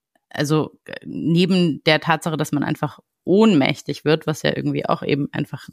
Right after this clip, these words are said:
eine Art von körperlicher Schwäche ist, gibt es auch noch,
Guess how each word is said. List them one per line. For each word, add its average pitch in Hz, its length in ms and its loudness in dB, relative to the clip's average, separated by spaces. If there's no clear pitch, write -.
eine 147 260 -6
Art 143 200 -2
von 139 300 -4
körperlicher 160 600 0
Schwäche 180 340 0
ist, - 260 -2
gibt 170 220 -2
es 170 120 -2
auch - 300 0
noch, 170 340 0